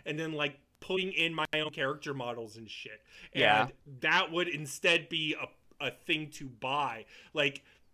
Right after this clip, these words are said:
Speaker 1: you would have Goku or Shrek as a thing to download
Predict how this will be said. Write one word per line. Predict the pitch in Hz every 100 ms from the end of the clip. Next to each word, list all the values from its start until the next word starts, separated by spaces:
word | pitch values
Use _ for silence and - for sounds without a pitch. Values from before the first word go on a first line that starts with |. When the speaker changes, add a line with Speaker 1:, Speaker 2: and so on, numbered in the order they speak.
| _
Speaker 1:
you | 185 202 269
would | 220
have | - 233 233 170
Goku | 180 208 208 - 202 190
or | 165
Shrek | 151 - - 180 175 147 - - - - - -
as | 170 165
a |
thing | 156 180 165
to | 175
download | 135 151 156 175 180 190 190